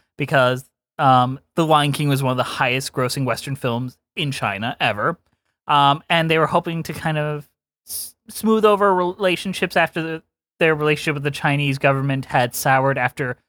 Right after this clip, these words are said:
Kundun, which I believe was the film about the Dalai Lama that Martin Scorsese directed and still has never been released.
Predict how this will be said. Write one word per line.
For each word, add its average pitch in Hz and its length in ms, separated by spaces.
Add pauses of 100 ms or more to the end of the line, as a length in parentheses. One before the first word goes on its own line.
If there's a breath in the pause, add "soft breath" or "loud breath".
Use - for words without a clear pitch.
(160)
Kundun, 165 500
which 156 220
I 156 60
believe 135 520
was 131 200
the 131 100
film 139 220
about 139 180
the 139 80
Dalai 139 540
Lama 147 540
that 135 220
Martin 135 220
Scorsese 196 600
directed 208 500
and 139 400 (180)
still 320 300
has 285 160
never 269 220
been 254 160
released. 226 500